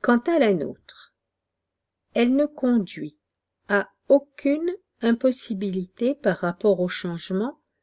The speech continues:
qui a lieu dans la contradiction. Par exemple,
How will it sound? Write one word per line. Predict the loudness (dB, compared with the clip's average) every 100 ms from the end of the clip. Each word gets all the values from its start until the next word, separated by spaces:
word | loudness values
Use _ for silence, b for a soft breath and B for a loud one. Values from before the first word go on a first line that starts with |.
| _ _
qui | 2
a | 4
lieu | 4 2 2
dans | 2 0
la | -2
contradiction. | -4 -10 -4 -4 -2 -6 -8 -10 -12 -18 _ _ _ _ _ _ _ _ _ _ _ -2
Par | 0 2
exemple, | -2 -4 -14 -14